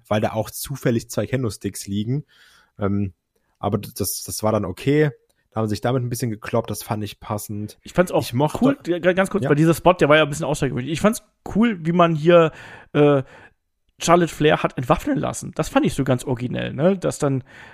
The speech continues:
Speaker 2: dass dann die Kendo-Sticks hier quasi erstmal so eingeklemmt werden, dann durchgerollt und dass dann auch, ähm, Ronda sich hier quasi beide sichert, dann so ein bisschen post. Das fand ich jetzt auch, ich, ich bin mir sehr sicher, dass viele Leute das affig fanden. Das wundert mich eigentlich, dass du es nicht affig findest.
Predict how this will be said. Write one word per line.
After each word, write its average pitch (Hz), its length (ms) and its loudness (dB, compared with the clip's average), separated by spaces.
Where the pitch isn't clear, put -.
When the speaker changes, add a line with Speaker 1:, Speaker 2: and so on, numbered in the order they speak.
Speaker 2:
dass 139 180 -4
dann 135 200 4
die 135 300 -2
Kendo-Sticks 170 460 0
hier 156 100 -2
quasi 147 240 2
erstmal 139 320 -4
so - 40 -4
eingeklemmt 180 520 -2
werden, 196 260 -2
dann 147 160 -4
durchgerollt 170 720 4
und 165 280 4
dass 156 120 0
dann 156 180 4
auch, 151 400 6
ähm, 127 460 2
Ronda 170 440 6
sich 151 180 -8
hier 160 140 -4
quasi 151 300 4
beide 156 480 6
sichert, 165 500 2
dann 151 140 6
so 156 60 4
ein - 20 0
bisschen 180 260 0
post. - 540 4
Das - 140 -8
fand 143 180 0
ich - 60 -10
jetzt 135 120 -4
auch, - 380 -4
ich, - 140 -12
ich 143 240 -6
bin 185 120 6
mir 220 100 10
sehr 175 140 6
sicher, 202 160 2
dass 175 100 6
viele 185 180 -4
Leute 165 120 2
das 127 160 -6
affig 180 300 -2
fanden. 240 460 -2
Das - 120 -4
wundert 262 140 4
mich 208 100 0
eigentlich, 170 120 2
dass 139 80 -8
du 247 100 6
es - 80 8
nicht 131 140 -8
affig - 240 -14
findest. - 400 -8